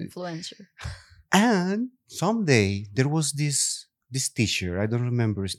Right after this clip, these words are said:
Speaker 1: his name, but he wa-, he used to call us monies.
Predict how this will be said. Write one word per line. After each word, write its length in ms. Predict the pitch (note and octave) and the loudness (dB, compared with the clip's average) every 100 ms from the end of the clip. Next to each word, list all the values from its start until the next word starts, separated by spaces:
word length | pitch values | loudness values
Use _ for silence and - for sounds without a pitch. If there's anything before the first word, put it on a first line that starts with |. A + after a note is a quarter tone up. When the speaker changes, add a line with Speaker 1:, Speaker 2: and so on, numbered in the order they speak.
| F2 | -12
Speaker 1:
his 220 | - - | -12 -6
name, 280 | F2+ D#2 - - | -6 -6 -10 -14
but 220 | - - - - _ | -12 -12 -14 -20 _
he 140 | - A#2 | -10 -2
wa-, 160 | C3 - | -2 -2
he 180 | - | -2
used 380 | B2+ B2 C3 - | 0 2 0 0
to 60 | A#2+ | -6
call 260 | - B2 A2+ | -2 2 2
us 300 | A2+ - - - - _ | 2 -2 -8 -18 -20 _
monies. 580 | G2+ G#2+ G#2+ C#3 - | 2 4 4 2 0